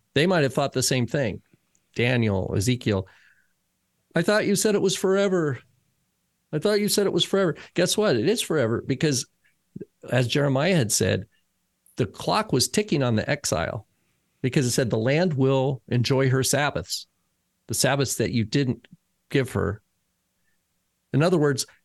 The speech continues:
the one who oversees the covenant is still overseeing the covenant. Israel is, just like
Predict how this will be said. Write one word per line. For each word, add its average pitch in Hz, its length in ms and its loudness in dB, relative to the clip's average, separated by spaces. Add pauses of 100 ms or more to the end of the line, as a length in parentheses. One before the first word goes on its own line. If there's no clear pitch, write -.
(180)
the 120 100 2
one 120 320 0
who 143 180 4
oversees 151 480 0
the 117 80 0
covenant 143 520 0
is 117 140 2
still 165 360 2
overseeing 123 520 2
the 95 80 0
covenant. 101 480 0 (440)
Israel 156 540 2
is, 131 280 0 (840)
just 123 240 0
like 113 200 0